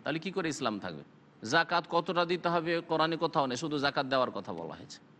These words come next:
এরা গুমরাহ, পথভ্রষ্ট, যারা হাদিসের কথা মানতে চায় না।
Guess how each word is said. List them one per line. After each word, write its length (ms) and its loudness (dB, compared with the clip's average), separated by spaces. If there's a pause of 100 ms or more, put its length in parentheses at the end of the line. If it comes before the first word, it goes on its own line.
(120)
এরা 160 4
গুমরাহ, 360 2
পথভ্রষ্ট, 540 0 (600)
যারা 240 4
হাদিসের 440 0 (160)
কথা 180 -6
মানতে 280 -4
চায় 200 -12
না। 100 -18